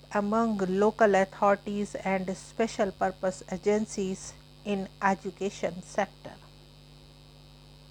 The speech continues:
The positive role of state in education and public finance of education are no longer matters of debate. There is near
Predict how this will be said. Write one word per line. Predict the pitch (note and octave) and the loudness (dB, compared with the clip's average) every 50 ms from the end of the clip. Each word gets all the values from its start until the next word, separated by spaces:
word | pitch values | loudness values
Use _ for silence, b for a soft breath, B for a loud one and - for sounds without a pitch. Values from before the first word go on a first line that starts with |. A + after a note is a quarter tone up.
| - - - - - - - - - B B B B B B B B B B B B B B B | -20 -20 -20 -20 -20 -20 -20 -20 -20 B B B B B B B B B B B B B B B
The | A#3 B3 C4 | 10 10 10
positive | B3+ - D4 D#4 E4 - G4 - - D#4 D4 C4+ | 12 10 8 8 8 6 4 4 4 2 2 6
role | A#3+ B3+ C4 B3+ B3+ | 8 8 8 10 10
of | C4 C4 - - | 8 6 6 0
state | - - - - C4 C4+ C4+ - | -10 -14 -4 0 0 2 2 0
in | B3+ A#3 G#3+ G#3 | 0 0 4 6
education | F#3+ G3 G3 G3 A3 - - A#3 B3 A#3+ - - B3+ A3 G3+ G3+ | 6 6 6 4 -4 -8 -2 -2 -2 -2 2 2 2 2 4 2
and | G3+ G3 G3+ - | 2 0 2 2
public | G#3+ G#3 G#3 A3 A#3 A#3+ A3+ | 2 2 4 4 2 2 2
finance | - - - F#3+ F#3+ G3 G3+ G#3+ A3 A3+ A3+ - - | 2 2 4 4 4 4 2 2 0 0 -2 -2 0
of | G3 F#3 F#3 - | 0 0 0 0
education | G3 F#3 F3+ G3+ F#3+ - G#3+ G#3+ - - A3+ G3+ F#3+ F#3 - - | -2 -2 -2 -6 -10 -8 -8 -10 -6 -4 -4 -4 -4 -6 -6 0
are | - F#3+ F#3+ G3 G3 | 4 6 6 6 6
no | F#3 F#3+ F#3+ F#3+ G3+ G#3+ A3 | 4 2 -2 0 0 2 2
longer | G#3 G3+ F#3+ F#3 F#3 F#3 F#3 G3 G3 F#3+ F#3 - - - - - - - - - | 2 2 2 2 0 0 2 2 4 4 2 0 -4 -12 -20 -20 -20 -20 -14 -8
matters | G3 G3 G#3 G#3 G#3 - G3+ F#3 F3+ F#3 - - | -2 2 4 4 4 4 2 2 2 0 0 0
of | F3+ F3 - - - E3 | 0 0 0 -4 -8 -6
debate. | F3 E3+ - E3+ E3 D#3+ - - - - - - - - - - - - - - - - - - - - - - - - - - - - - - - - - - - | -6 -6 -4 -4 -6 -6 -6 -10 -16 -20 -20 -20 -20 -20 -20 -20 -20 -20 -20 -20 -20 -20 -20 -20 -20 -20 -20 -20 -20 -20 -20 -20 -20 -20 -20 -20 -20 -20 -20 -18 -14
There | - F3 F#3+ F#3+ F#3 | 2 6 8 8 8
is | F#3+ G3 G3+ G3+ G3 - - | 8 6 4 2 0 -4 -4
near | F#3+ F#3 F#3 F#3 F#3+ G3+ G#3+ G#3+ G3+ F#3 F3 F3+ | -4 -4 -2 -2 0 2 4 4 6 4 4 2